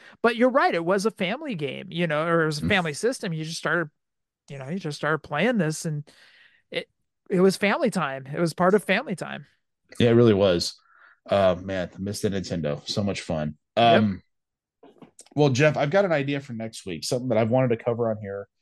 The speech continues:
Speaker 2: since I started doing this show, and I think you're gonna be up for it. So next week will be episode one hundred and twenty-eight,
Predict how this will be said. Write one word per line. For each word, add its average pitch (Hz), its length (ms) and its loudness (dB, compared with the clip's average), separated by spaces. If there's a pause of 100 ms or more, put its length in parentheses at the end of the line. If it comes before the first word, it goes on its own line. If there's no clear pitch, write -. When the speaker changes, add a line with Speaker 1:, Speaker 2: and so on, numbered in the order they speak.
(460)
Speaker 2:
since 127 200 0
I 120 40 4
started 110 280 2
doing 101 240 -2
this 92 120 -4
show, 87 480 -4 (140)
and 95 120 -2
I 92 80 0
think 131 540 -2
you're 104 160 -4
gonna 101 180 -2
be 90 160 0
up 82 120 -2
for 76 260 -4
it. 82 100 -4
So 98 160 -2
next 107 280 -2
week 113 120 0
will 98 80 -6
be 92 100 -4
episode 87 440 -6 (600)
one 135 260 2
hundred 127 440 4
and 90 200 -6
twenty-eight, 107 680 -2